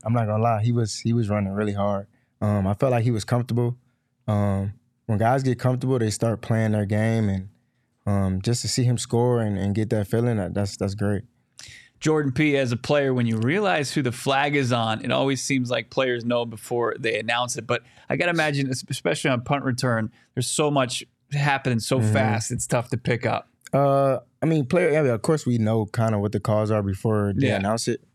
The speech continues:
Speaker 1: Um, but still, though, just on the initial reaction, I, I get fifteen yards and then I go out of bounds and you see a yellow flag. It's just like, ah,
Speaker 2: Yeah.
Speaker 1: a block in the back, holding is something. Um, so to know that it wasn't on us, it, it felt really good.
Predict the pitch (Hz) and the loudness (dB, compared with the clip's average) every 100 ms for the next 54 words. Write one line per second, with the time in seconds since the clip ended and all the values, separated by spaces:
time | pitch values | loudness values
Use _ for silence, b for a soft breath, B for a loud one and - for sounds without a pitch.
0 | 113 107 104 101 98 - _ _ _ _ | -2 2 2 0 -2 -8 _ _ _ _
1 | _ _ _ - 117 - 143 143 127 113 | _ _ _ -2 -2 0 0 2 2 2
2 | 107 123 135 127 120 104 101 113 131 127 | 2 0 0 0 2 2 2 2 2 0
3 | 113 113 120 120 113 107 98 - 101 101 | 2 4 2 2 0 0 0 -2 0 0
4 | 92 - _ _ _ _ 110 131 127 131 | -2 -8 _ _ _ _ -2 -2 0 0
5 | - 123 117 117 117 104 107 107 110 110 | 0 2 4 4 2 2 0 2 2 2
6 | 104 107 110 101 98 95 110 101 104 95 | 2 2 2 0 -2 0 0 2 0 0
7 | 110 110 110 - _ _ _ _ _ _ | 2 2 0 -4 _ _ _ _ _ _
8 | 107 107 95 95 92 104 107 104 98 92 | -2 -2 0 0 0 2 2 2 2 2
9 | 120 110 107 - 110 104 113 110 104 98 | 2 0 -2 -6 -6 0 0 0 0 2
10 | 110 107 107 - 120 117 110 107 - 117 | 2 2 0 0 0 2 0 0 0 -2
11 | 104 104 101 - b b b b 107 101 | -2 -4 -4 -6 b b b b -2 0
12 | 101 92 104 104 113 117 107 101 104 104 | 0 0 0 0 2 2 0 -2 -2 0
13 | 104 98 98 101 95 98 95 95 - 90 | 0 0 0 0 -2 -4 -4 -4 -4 -4
14 | 92 95 95 95 | -4 -4 -4 -6